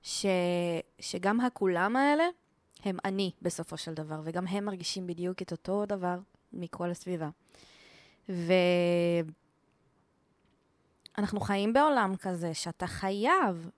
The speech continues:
להיות בכל מקום, וזה מחזיר אותי לפומו.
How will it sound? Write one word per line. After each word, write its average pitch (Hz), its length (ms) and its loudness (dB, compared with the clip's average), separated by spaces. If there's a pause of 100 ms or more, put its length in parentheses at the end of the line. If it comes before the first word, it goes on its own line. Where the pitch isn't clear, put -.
(280)
להיות 185 360 -2
בכל 180 300 -4
מקום, 233 480 2
וזה 170 140 -10
מחזיר 165 300 -10
אותי 214 160 -6
לפומו. 262 480 2